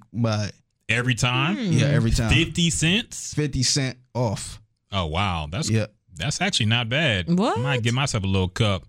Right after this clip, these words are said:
Speaker 1: Yeah. I, I, ha-, I, I, I if I come across one, I'll hook you up.
Speaker 2: Okay.
Speaker 3: 'Cause weren't they just giving them out one day?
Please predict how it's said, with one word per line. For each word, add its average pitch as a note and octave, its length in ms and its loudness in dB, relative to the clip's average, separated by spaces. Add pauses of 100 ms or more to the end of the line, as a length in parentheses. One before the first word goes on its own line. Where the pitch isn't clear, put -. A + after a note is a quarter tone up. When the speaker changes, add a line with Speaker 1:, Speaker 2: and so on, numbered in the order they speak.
(300)
Speaker 1:
Yeah. G2+ 380 0 (100)
I, D3+ 80 0 (180)
I, D3 100 -2
ha-, C#3 280 0 (100)
I, C#3+ 120 -2 (100)
I, C3+ 100 -4 (120)
I - 60 -14 (300)
if - 320 -4
I G3+ 160 -4 (180)
come F#3 180 -2
across A#2+ 340 -4
one, A2 180 0
I'll A2 160 2
hook A#2 200 2
you G#2+ 140 -2
up. G#2 240 -2
Speaker 2:
Okay. D#3+ 500 -2
Speaker 3:
'Cause B3 140 0
weren't C#4 180 0
they E4 100 -2
just C4+ 200 -2
giving G#3+ 240 0
them G#3+ 140 0
out A3 320 -2
one A#3+ 240 0
day? C4+ 320 -2